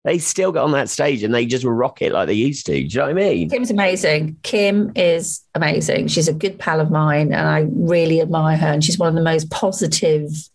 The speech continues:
Speaker 2: upbeat people in, I know,
Speaker 1: Oh,
Speaker 2: you know,
Speaker 1: that's
Speaker 2: so
Speaker 1: good to
Speaker 2: she
Speaker 1: know. Imagine if you'd gone, "Lee, don't like her. She's awful."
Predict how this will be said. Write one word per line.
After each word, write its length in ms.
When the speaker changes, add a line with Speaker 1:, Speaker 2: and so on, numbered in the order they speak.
Speaker 2:
upbeat 580
people 720
in, 380
I 120
know, 220
Speaker 1:
Oh, 100
Speaker 2:
you 100
know, 120
Speaker 1:
that's 220
Speaker 2:
so 80
Speaker 1:
good 60
to 40
Speaker 2:
she 100
Speaker 1:
know. 160
Imagine 380
if 140
you'd 120
gone, 240
"Lee, 280
don't 280
like 260
her. 60
She's 200
awful." 580